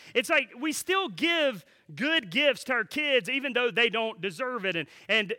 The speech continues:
before you grandparents look at us parents and say, "You guys are bad parents," nobody does this more, this verse more than grandparents, right?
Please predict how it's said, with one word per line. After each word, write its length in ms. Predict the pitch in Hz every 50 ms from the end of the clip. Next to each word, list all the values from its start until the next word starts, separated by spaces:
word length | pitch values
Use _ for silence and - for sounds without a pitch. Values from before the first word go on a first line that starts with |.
| - 185
before 360 | 247 240 - 330 359 403 392
you 160 | 330 294 277
grandparents 800 | 185 143 165 202 220 240 247 226 233 262 254 254 240 180 - -
look 240 | 190 226 247 -
at 100 | 254 214
us 220 | 165 190 214 220 -
parents 440 | - 254 247 240 247 247 233 - -
and 120 | 185 160
say, 220 | - 226 208 202
"You 160 | 175 175 202 190
guys 200 | 226 214 202 185
are 60 | 170
bad 380 | 131 143 170 180 196 208 -
parents," 380 | - 233 233 233 240 233 - - - - _ -
nobody 560 | 175 214 269 302 330 - 339 349 349 294 214
does 340 | 165 156 226 240 233 185 151
this 300 | 135 170 214 226 - -
more, 480 | 196 190 190 202 208 220 220 233 220 - _ _ _ -
this 180 | 175 208 202 -
verse 320 | 147 180 190 214 208 -
more 280 | 180 180 190 202 196 180
than 180 | 160 156 135
grandparents, 760 | 123 135 151 151 151 147 127 - 143 123 117 107 101 - -
right? 320 | 143 151 165 190 214 226